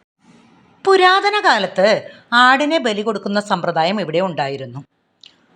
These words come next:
അതിലും പ്രത്യേകതയുണ്ട്, പെണ്ണാടുകളെ ഒരിക്കലും ഇവിടെ ബലി നൽകാറില്ല എന്നതാണ്. ഇവിടുത്തെ വേറെ ഒരു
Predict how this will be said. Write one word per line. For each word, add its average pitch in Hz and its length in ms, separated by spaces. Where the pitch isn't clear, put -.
അതിലും 233 380
പ്രത്യേകതയുണ്ട്, 180 800
പെണ്ണാടുകളെ 185 640
ഒരിക്കലും 208 580
ഇവിടെ 170 300
ബലി 165 280
നൽകാറില്ല 156 500
എന്നതാണ്. 131 380
ഇവിടുത്തെ 359 440
വേറെ 285 340
ഒരു 294 200